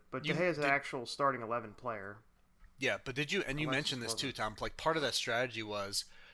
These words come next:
Speaker 2: the, and, like, the reason that Martial is still in the team is
Speaker 1: Mm-hmm.
Speaker 2: preserving value.
Speaker 1: Yes. Yeah, there's a huge
Speaker 2: Crazy.
Speaker 1: drop off in understanding how valuation works, and basically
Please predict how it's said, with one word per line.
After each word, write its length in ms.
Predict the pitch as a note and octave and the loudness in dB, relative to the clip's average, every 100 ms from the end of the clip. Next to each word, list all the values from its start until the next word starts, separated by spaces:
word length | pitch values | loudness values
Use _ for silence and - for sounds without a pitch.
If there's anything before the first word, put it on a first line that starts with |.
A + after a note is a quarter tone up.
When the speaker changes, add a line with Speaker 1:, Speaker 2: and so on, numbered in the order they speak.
| - | -10
Speaker 2:
the, 120 | - - | -6 -2
and, 160 | B2+ A#2+ | 0 2
like, 220 | A2 - | 0 0
the 80 | A2+ | -6
reason 400 | G#2+ B2+ B2+ A2+ | 0 0 0 0
that 180 | G2+ | -2
Martial 800 | G2 G#2+ A2 - G2+ G#2 C#3 G#2+ | -2 0 0 0 2 4 4 2
is 80 | F2 | -2
still 380 | - G2 F#2+ - | -4 -4 -6 -8
in 140 | G#2+ G#2 | -12 -12
the 60 | |
team 320 | - G2 F#2 F#2 | -12 -10 -10 -10
is 180 | G2 - | -8 -8
Speaker 1:
Mm-hmm. 100 | - | -10
Speaker 2:
preserving 840 | - G#2 G2+ A#2 G2 F#2+ F#2 F2 E2 | -8 -6 -4 -4 -4 -6 -10 -12 -8
value. 360 | F2+ F2+ F2 G#2 | -4 -2 -2 -2
Speaker 1:
Yes. 360 | A2+ G#2 - - - - - - - - - | -4 -4 -10 -10 -12 -12 -14 -18 -20 -20 -2
Yeah, 200 | D#3 D#3+ | 8 8
there's 180 | C3+ C#3+ | 8 0
a 60 | D3 - - | -2 -4 -4
huge 80 | F#3 | 0
Speaker 2:
Crazy. 680 | G3 C#3+ C3 G2+ F2+ D2+ - - _ _ | 2 0 -2 -6 -8 -12 -18 -20 _ _
Speaker 1:
drop 380 | - D#3 D3+ D3+ | 4 10 10 10
off 340 | D#3+ D3+ D3+ - | 8 8 6 0
in 280 | C#3+ C3+ | -4 -2
understanding 720 | - D3 C#3+ - C#3+ C#3+ C#3+ C3 | 0 0 -2 0 2 2 0 0
how 160 | C3+ | 0
valuation 680 | B2+ B2+ B2+ A2+ B2 - C#3+ | 4 4 2 -2 -4 -6 -4
works, 500 | C#3+ D#3 - - - | -2 -4 -6 -12 -10
and 360 | - C3 C3 B2+ | -6 -4 -4 0
basically 720 | D3 E3 - F#3 D3+ C#3 C3+ | 2 2 0 -2 0 0 -2